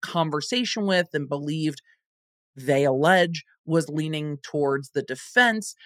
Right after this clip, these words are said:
um, or leaning towards not guilty before the close of evidence, had asked jurors to disregard what Murdaugh said in his testimony, had inquired which way jurors were leaning, a whole bunch of stuff that was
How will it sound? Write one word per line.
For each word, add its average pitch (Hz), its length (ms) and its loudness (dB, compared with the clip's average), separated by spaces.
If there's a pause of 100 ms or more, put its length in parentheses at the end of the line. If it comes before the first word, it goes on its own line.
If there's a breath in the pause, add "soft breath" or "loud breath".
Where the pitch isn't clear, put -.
(220 soft breath)
um, 143 560 0
or 156 140 -2
leaning 147 320 -6
towards 135 320 -6
not 139 320 -6
guilty 180 400 2
before 156 560 0
the 156 100 0
close 131 380 -4
of 156 100 0
evidence, 175 420 4 (240 soft breath)
had - 120 -2 (140)
asked 165 320 2
jurors 165 320 0
to - 100 -10
disregard 143 640 0
what 143 120 2
Murdaugh 135 360 2
said 139 220 0
in 131 80 -6
his 131 160 -6
testimony, 180 640 -2 (220 loud breath)
had 156 160 0
inquired 165 720 2
which 156 260 -2
way 147 160 2
jurors 139 400 0
were 135 140 -2
leaning, 185 320 0 (280 loud breath)
a 165 180 4
whole 262 280 4
bunch 254 240 2
of 165 100 -2
stuff 139 320 0
that 143 120 2
was 165 160 -2